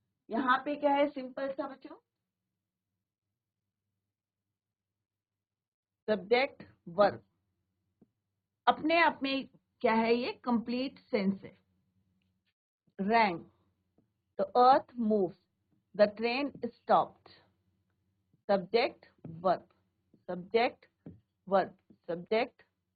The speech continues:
verb, no object। कोई object नहीं है, but यहाँ पे हमारी तीनों चीजें हैं, subject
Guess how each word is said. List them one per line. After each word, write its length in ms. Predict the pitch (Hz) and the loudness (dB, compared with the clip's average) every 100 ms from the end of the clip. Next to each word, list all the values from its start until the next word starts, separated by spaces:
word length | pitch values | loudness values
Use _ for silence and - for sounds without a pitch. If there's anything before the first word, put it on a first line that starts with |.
| - _ | -20 _
verb, 220 | 190 - - _ _ _ _ - | -4 -4 -6 _ _ _ _ -4
no 200 | 208 254 262 156 | 0 0 2 0
object। 500 | 156 190 151 _ _ _ 220 | -2 -10 -12 _ _ _ 4
कोई 260 | 269 302 | 4 4
object 580 | - 214 175 196 240 - | 0 0 0 -8 -8 -6
नहीं 380 | 220 220 233 262 | -6 -4 -4 -4
है, 180 | 262 302 | -4 -6
but 320 | 214 220 214 | -4 -4 -2
यहाँ 300 | 208 233 254 | -4 -2 -4
पे 80 | 240 | -4
हमारी 440 | 240 214 208 214 370 _ - | -6 -4 -2 -4 -6 _ -8
तीनों 280 | 220 233 | -6 -6
चीजें 380 | 247 220 208 220 | -8 -10 -6 -4
हैं, 240 | 226 247 370 _ _ _ _ _ _ - | -4 -8 -12 _ _ _ _ _ _ -6
subject 800 | 196 190 - 220 254 - _ | -6 -6 -4 -2 -2 -6 _